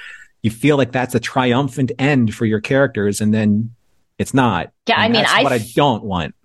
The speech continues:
Speaker 2: I
Speaker 1: you
Speaker 2: felt
Speaker 1: know?
Speaker 2: like All Good Things is, All Good Things is, like, one of the best series finales, these,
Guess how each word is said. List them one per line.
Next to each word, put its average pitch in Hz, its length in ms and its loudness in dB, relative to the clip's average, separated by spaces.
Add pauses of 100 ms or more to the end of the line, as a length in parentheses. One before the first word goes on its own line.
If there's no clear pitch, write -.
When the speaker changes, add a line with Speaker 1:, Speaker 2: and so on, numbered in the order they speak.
(120)
Speaker 2:
I 208 120 0
Speaker 1:
you 226 80 -2
Speaker 2:
felt 294 140 2
Speaker 1:
know? - 20 2
Speaker 2:
like 262 160 0
All 233 160 4
Good 254 200 -2
Things 208 300 2
is, 165 320 -2 (160)
All 269 220 2
Good 370 140 0
Things 208 260 0
is, 165 120 -2
like, 160 300 2
one 185 300 2
of 196 140 0
the 175 60 2
best 175 800 -2 (460)
series 185 640 0
finales, 156 720 0
these, 156 360 0